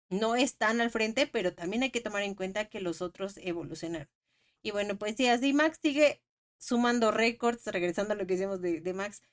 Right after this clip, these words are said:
sigue su-, i-, incrementando récords, pues Red Bull ha ganado todo el año, ¿no? Eh, tiene el, eh, desde el, tiene el récord, ¿no? De once victorias consecutivas, em, tomando en cuenta, obviamente,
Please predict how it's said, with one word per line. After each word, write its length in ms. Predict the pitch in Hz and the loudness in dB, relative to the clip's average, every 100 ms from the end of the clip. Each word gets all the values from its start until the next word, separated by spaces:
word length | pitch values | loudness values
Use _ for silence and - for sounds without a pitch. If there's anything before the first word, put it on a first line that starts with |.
| _ | _
sigue 320 | _ 320 302 247 | _ 2 4 4
su-, 80 | |
i-, 360 | 226 226 214 208 | 2 0 0 -2
incrementando 720 | 220 208 202 190 190 190 190 185 | -6 -6 -4 -2 0 0 0 0
récords, 380 | 202 208 214 - | 0 -2 -8 -6
pues 180 | 202 202 | -4 0
Red 160 | 214 | -2
Bull 180 | 202 220 | 0 2
ha 60 | 208 | 2
ganado 300 | 208 202 202 | 2 -2 0
todo 300 | 208 208 196 | 2 2 4
el 140 | 190 | 6
año, 380 | 220 240 240 254 | 6 6 2 0
¿no? 340 | 233 226 254 | 0 0 -2
Eh, 300 | 240 190 175 | -2 0 0
tiene 280 | 170 202 190 | 0 -2 0
el, 160 | 180 185 | 0 -2
eh, 320 | 175 170 165 160 | -2 -2 -2 -4
desde 280 | 185 190 190 | -4 -2 -2
el, 120 | 185 | -4
tiene 200 | 214 214 | -6 -4
el 80 | 202 | -4
récord, 260 | 202 175 | -4 -4
¿no? 120 | 185 | -2
De 240 | 233 220 - | 0 0 -2
once 260 | 214 226 240 | -2 0 0
victorias 460 | 196 208 196 196 | -2 -2 0 -2
consecutivas, 720 | - 180 180 202 226 320 370 - _ _ _ _ - | -2 -4 -4 -4 0 2 2 -4 _ _ _ _ -2
em, 560 | 185 180 180 175 180 - _ - | 0 2 2 2 -2 -6 _ -6
tomando 300 | 196 175 165 | -2 0 0
en 60 | |
cuenta, 280 | 156 151 151 | -2 -2 0
obviamente, 600 | 151 160 160 160 165 156 | 0 0 -2 -2 -2 -4